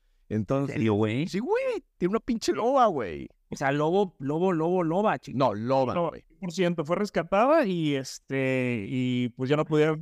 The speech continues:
Speaker 2: ¿Es
Speaker 3: regresar
Speaker 2: legal eso, cabrón? Sí.
Speaker 3: al mundo y, pues, la que se quedó en la casa.
Speaker 2: ¿Y es legal este padre tener un,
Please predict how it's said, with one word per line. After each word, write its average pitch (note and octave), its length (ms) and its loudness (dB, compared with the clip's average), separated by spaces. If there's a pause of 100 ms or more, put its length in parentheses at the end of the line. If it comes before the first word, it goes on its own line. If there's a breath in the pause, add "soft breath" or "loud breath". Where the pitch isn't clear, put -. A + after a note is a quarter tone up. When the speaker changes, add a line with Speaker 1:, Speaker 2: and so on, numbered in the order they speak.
Speaker 2:
¿Es - 100 -16
Speaker 3:
regresar C#3 480 -4
Speaker 2:
legal E3 380 0
eso, D3+ 280 0
cabrón? D#3 480 0
Sí. D3+ 580 -4
Speaker 3:
al C3+ 200 -14
mundo F#3 340 4
y, F3+ 40 2
pues, B2+ 280 -8
la B2+ 160 -2
que - 180 -8
se - 140 -10
quedó C3 180 -2
en C3+ 60 0
la C#3 80 0
casa. D3+ 280 -2 (680)
Speaker 2:
¿Y C3 160 -2
es E3 80 2
legal F3+ 340 2
este G3 160 -8
padre F3 400 0
tener D#3+ 200 -4
un, F#3+ 120 0